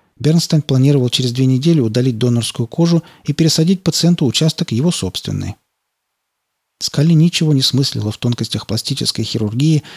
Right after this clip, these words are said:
однако общий медицинский опыт подсказывал ей – что в самой операции вряд ли стоит искать причину припадка. Но она нашла строку, которая кое-что объясняла. Она подозвала Малдера и указала на страницу в карточке.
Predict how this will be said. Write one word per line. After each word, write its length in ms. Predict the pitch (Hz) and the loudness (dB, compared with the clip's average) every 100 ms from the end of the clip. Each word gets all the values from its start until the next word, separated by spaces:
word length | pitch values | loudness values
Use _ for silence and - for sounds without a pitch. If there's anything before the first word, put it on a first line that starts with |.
| - - | -20 -8
однако 320 | 117 151 147 | 0 0 0
общий 380 | - 180 - 185 | -2 -2 0 2
медицинский 560 | 170 160 - 165 - | 2 2 0 -2 0
опыт 260 | 160 151 151 | -2 0 -4
подсказывал 600 | 113 - - 156 165 156 | -4 -2 0 2 2 2
ей – 240 | 143 147 - - - _ | 2 0 -2 -20 -20 _
что 180 | - - | -10 -6
в 60 | 113 | -2
самой 320 | - 135 175 | 0 4 4
операции 540 | 156 113 160 208 - | 2 0 0 2 0
вряд 240 | 113 165 170 | 2 0 0
ли 80 | 113 | -4
стоит 320 | - 110 107 | -2 -4 -4
искать 260 | - 120 | -4 -4
причину 400 | - 104 - 113 | -4 -6 -2 -2
припадка. 560 | 110 139 - 104 - - - _ _ _ _ _ _ | 0 -4 -2 -4 -6 -10 -12 _ _ _ _ _ _
Но 160 | 104 92 | -8 0
она 120 | 143 | 4
нашла 300 | 175 - 131 | 4 2 -2
строку, 440 | - 123 113 - | -4 -4 -4 -6
которая 400 | 180 156 175 196 | -4 -2 2 2
кое-что 500 | 190 139 165 - 120 | 0 0 0 0 -2
объясняла. 640 | 123 135 143 104 95 95 - _ _ _ _ _ _ - | 0 0 -2 -2 -4 -8 -14 _ _ _ _ _ _ -4
Она 200 | 117 123 | 0 0
подозвала 500 | 120 127 123 127 113 | 0 0 2 2 2
Малдера 360 | 131 170 135 | 2 2 2
и 60 | 107 | 0
указала 400 | 107 110 127 143 | 0 0 2 2
на 80 | 127 | 2
страницу 440 | - 113 117 - | 0 0 0 -2
в 60 | 139 | -4
карточке. 560 | - 101 98 - 104 | -4 -4 -6 -6 -8